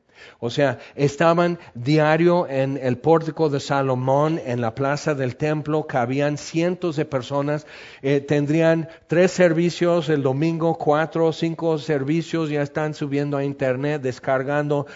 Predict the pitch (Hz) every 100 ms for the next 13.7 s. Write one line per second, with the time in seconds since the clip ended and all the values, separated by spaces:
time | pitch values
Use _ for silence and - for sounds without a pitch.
0 | - 131 165 170 151 147 135 151 139 139
1 | 143 143 139 131 127 131 143 143 - -
2 | 139 170 151 - - 185 185 185 185 175
3 | 170 156 185 175 190 170 190 175 180 180
4 | 160 127 113 120 - 160 175 170 160 151
5 | 175 180 - - 147 147 - 185 190 -
6 | 185 196 - - - 143 143 139 139 143
7 | 156 156 147 143 131 147 147 139 131 123
8 | 156 151 113 101 156 165 170 175 151 143
9 | 156 156 156 139 151 160 170 135 - 165
10 | 160 185 202 117 - - - 180 180 190
11 | 185 151 - 151 131 143 147 - 175 160
12 | 123 127 - - 131 131 139 139 151 139
13 | 120 127 120 165 175 120